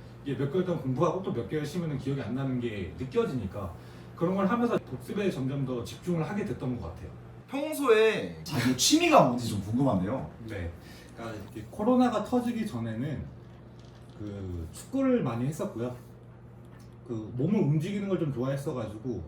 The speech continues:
Speaker 1: 헬스, 축구, 그리고 그 전에 했던 운동들은 테니스나 이런저런 것들, 아, 겨울에는 스키장 가는 것도 좋아하고요.
Speaker 2: 음.
Speaker 1: 또 그냥 평상시에 할 때는 스트레스 풀 때는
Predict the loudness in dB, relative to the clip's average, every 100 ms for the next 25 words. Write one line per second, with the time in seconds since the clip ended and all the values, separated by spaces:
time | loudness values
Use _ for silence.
0 | -6 -6 -6 -8 -10 -12 -16 -8 -6 -6
1 | -10 -20 -8 -8 -4 -2 0 0 -2 0
2 | 0 2 0 -2 -2 0 -2 -2 -6 -6
3 | -4 -2 -2 -2 -2 -2 -4 -6 -10 -14
4 | -10 -4 -4 -2 -4 -6 -8 -10 -10 -10
5 | -8 -8 -8 -14 -20 -10 2 4 6 4
6 | 2 0 -2 0 2 2 2 0 0 -2
7 | -4 -4 -4 -6 -6 -8 -16 -8 -4 -4
8 | -4 -4 -4 -4 -2 -4 -6 -8 -8 -10
9 | -16 -20 -20 -8 -6 -4 -2 4 6 6
10 | 6 4 2 0 0 -2 -4 -6 -8 -6
11 | -4 -2 -2 -2 -6